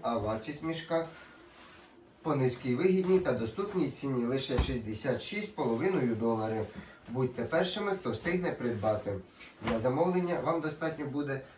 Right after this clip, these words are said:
написати нам повідомлення або здійснити зв'язок з оператором. Повторюємо, новинка цього сезону, нова позиція. Код даної позиції два нулі шістдесят. Легінси.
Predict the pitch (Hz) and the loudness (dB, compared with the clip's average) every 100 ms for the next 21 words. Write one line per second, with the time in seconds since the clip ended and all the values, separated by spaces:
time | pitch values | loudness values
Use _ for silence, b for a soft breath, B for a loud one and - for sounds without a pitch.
0 | B 123 123 131 131 117 110 110 113 117 | B -2 -2 -2 0 -2 -2 -2 -2 -4
1 | 95 104 143 165 160 160 - 113 165 170 | -6 -4 -2 0 0 -2 -4 -2 -2 -2
2 | 165 160 156 143 135 143 147 135 151 - | -4 -4 -4 -4 -6 -4 -4 -2 -2 -2
3 | 120 104 104 101 104 104 104 B B B | -2 0 -2 -2 -4 -6 -8 B B B
4 | B B B - - 123 120 113 120 113 | B B B -20 -8 -2 -2 0 0 2
5 | 110 104 104 - 120 120 180 185 185 151 | 0 -2 -4 -4 -2 0 0 0 0 -2
6 | 117 123 120 - 123 123 120 113 107 110 | -2 0 -2 -4 -2 2 2 2 -4 -6
7 | 107 160 185 147 123 117 107 143 165 - | -2 0 0 0 -2 -2 -2 -2 -2 -2
8 | B B B - 135 117 117 117 117 113 | B B B 0 2 4 2 2 0 -2
9 | 120 131 160 - 185 180 B B 120 117 | -2 -2 -4 0 -2 -2 B B -6 2
10 | 120 120 117 120 113 - - 160 135 110 | 4 4 2 2 0 -2 -4 -2 -2 -2
11 | 98 - - 113 110 - - 120 117 113 | -4 -4 -2 0 -2 -8 -12 -4 0 0
12 | 135 151 - 190 | 0 -2 0 0